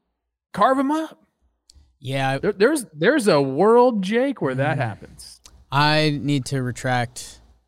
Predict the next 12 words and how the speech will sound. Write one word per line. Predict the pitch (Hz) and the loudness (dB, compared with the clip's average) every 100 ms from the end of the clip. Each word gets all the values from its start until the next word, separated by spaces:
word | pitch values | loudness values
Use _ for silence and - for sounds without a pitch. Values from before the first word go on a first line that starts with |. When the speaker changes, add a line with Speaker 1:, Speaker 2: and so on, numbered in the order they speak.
| _ _ _ | _ _ _
Speaker 2:
not | 143 160 | -2 0
retract | 180 - 139 120 | 0 0 0 -2
anything. | 110 104 101 104 - _ _ _ _ _ _ _ _ _ _ _ _ _ _ _ _ | -8 -10 -12 -14 -16 _ _ _ _ _ _ _ _ _ _ _ _ _ _ _ _
I | 151 160 | -2 2
need | 180 147 | 2 0
Bat-, | 143 147 156 151 | 0 2 0 -2
Mad | 139 139 127 | -2 0 0
Bum | 139 131 | -2 -2
to | 120 127 | -6 -6
not | 123 123 - | -2 -4 -4
get | 123 113 | -8 -8
just | - 117 110 - | -10 -10 -8 -10